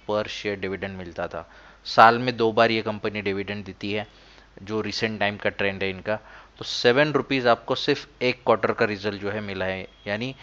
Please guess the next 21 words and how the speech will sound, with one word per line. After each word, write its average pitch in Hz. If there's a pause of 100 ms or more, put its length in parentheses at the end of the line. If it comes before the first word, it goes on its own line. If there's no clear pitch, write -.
(280)
एक 123
क्वार्टर 117
का 117
जो 113
डिविडेंड 107
है 117
वो 113
आपको 113
सेवन 110
रुपीज 104
को 104
मिला 95
है। 92
अगर 101
सेवेंटी 131
रुपीज 127
पे -
आपकी 117
इसकी -
बाइंग 104
होती 113